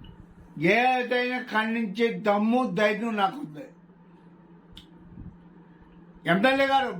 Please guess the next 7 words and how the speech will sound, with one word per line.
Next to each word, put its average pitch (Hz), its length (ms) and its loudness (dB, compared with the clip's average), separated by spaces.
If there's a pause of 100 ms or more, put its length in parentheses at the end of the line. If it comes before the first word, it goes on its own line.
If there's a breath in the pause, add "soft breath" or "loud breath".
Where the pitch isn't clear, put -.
బాగా 285 320 2
వినండి, 320 520 -2 (2500)
ఎన్ని 330 340 0 (180)
ప్రూఫ్లు 349 480 2 (120)
మీకు 302 200 0 (120)
చెప్తారంటే 254 680 0 (1400)
నమ్మరా 180 480 0